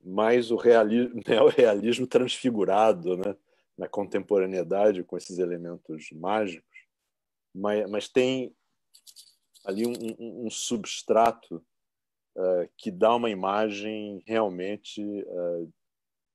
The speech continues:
dis-, distópica, né, da vida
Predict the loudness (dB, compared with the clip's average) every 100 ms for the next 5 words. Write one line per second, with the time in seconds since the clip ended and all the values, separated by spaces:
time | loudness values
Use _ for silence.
0 | _ -12 -8 -6 -8 _ -2 -2 -2 0
1 | 2 2 0 -14 -10 -8 -8 -8 -12 _
2 | _ _ _ -12 -2 0 0 -6 -4 0
3 | 2 2